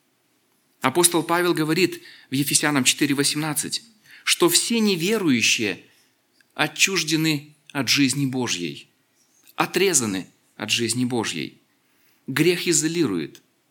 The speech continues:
отчуждает. Так случилось и с младшим сыном. Он оказался один,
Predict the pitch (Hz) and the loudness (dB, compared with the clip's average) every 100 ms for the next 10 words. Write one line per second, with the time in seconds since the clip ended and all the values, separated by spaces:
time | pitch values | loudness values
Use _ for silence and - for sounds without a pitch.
0 | _ _ _ _ - 147 - 165 147 151 | _ _ _ _ -6 -6 -2 -2 0 -2
1 | 135 76 - - _ _ _ _ _ _ | -4 -6 -12 -20 _ _ _ _ _ _
2 | _ - - - - - 277 - 190 - | _ -20 -20 -18 -8 2 2 2 0 0
3 | 214 214 202 190 190 190 196 - 233 143 | 2 2 0 0 0 0 0 -2 0 0
4 | 82 - _ - - - 180 180 180 175 | -2 -6 _ -18 -10 4 4 4 2 2
5 | 190 - 202 - 151 156 226 151 - | 2 2 0 0 0 2 2 2 -2